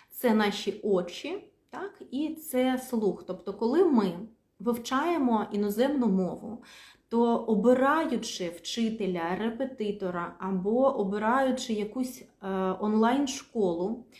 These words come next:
дізнайтеся, яким чином вони будуть навчати, яким чином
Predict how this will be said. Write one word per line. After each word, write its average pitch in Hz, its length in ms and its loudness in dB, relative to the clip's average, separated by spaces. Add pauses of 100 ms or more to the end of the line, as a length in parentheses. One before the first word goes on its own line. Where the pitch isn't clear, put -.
(1200)
дізнайтеся, 262 800 2
яким 233 460 2
чином 330 460 2
вони 214 400 2
будуть 233 480 2
навчати, 208 720 -6
яким 208 360 0
чином 294 500 0